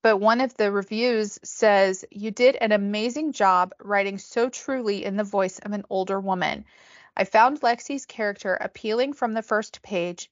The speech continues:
and her consistent voice made her a very sympathetic, fully realized character." So, you know, and this was, it, from the name, it sounds like this was a woman who wrote the, the review of this. So,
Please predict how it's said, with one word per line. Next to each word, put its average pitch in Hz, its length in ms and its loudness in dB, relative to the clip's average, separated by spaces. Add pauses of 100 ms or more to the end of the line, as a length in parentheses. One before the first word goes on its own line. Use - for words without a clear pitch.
and 214 160 -6
her 214 140 0
consistent - 640 -6
voice 196 440 0
made 208 240 -4
her 208 180 -4
a 202 120 -6
very 202 320 0
sympathetic, 202 760 -2
fully 233 520 -2
realized 190 760 0
character." - 640 -4 (600)
So, 208 800 2
you 214 140 -2
know, 185 280 -4 (220)
and 220 160 0
this 220 300 0 (160)
was, 202 520 2
it, - 160 -10 (280)
from - 180 4
the 269 140 2
name, 202 640 -6
it 226 120 -4
sounds 208 240 -4
like 196 160 -4
this - 200 -12
was 202 160 -8
a 202 40 -2
woman 185 260 -6
who 180 140 -6
wrote - 380 -4 (140)
the, 165 400 -4 (580)
the 196 100 4
review 180 360 2
of 180 120 2
this. - 380 -2
So, 202 600 4